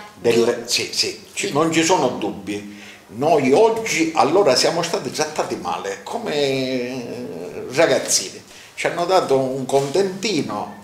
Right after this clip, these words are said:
Speaker 1: e abbiamo realizzato
Speaker 2: Vuol dire che qualcuno o era in
Speaker 1: Eh,
Speaker 2: malafede,
Speaker 1: o, o
Speaker 2: che
Speaker 1: c'è
Speaker 2: si è svenduto per qualche altra
Speaker 1: Quello
Speaker 2: cosa,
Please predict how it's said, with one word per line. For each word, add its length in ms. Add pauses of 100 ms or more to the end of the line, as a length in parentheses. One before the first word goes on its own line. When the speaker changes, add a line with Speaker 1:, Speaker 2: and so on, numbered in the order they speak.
Speaker 1:
e 80
abbiamo 500
realizzato 400
Speaker 2:
Vuol 100
dire 200
che 160
qualcuno 600
o 280
era 160
in 80
Speaker 1:
Eh, 60
Speaker 2:
malafede, 840
Speaker 1:
o, 260
o 120
Speaker 2:
che 140
Speaker 1:
c'è 40
Speaker 2:
si 120
è 40
svenduto 480
per 140
qualche 240
altra 220
Speaker 1:
Quello 120
Speaker 2:
cosa, 200